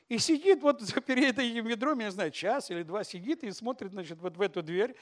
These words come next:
и не может зайти. Пароля не знает. Вот кто берет свой крест, это есть пароль.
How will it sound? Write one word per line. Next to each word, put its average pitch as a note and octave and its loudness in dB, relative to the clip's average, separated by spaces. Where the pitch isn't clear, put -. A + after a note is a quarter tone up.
и A#3+ -4
не G3 -6
может D#3 -8
зайти. F#3 -10
Пароля C#4+ 0
не F#3+ -10
знает. D3 -12
Вот G#3+ 4
кто - 8
берет D4+ 8
свой B3+ 0
крест, F4 4
это C#4+ 2
есть B3+ -6
пароль. G#3+ 0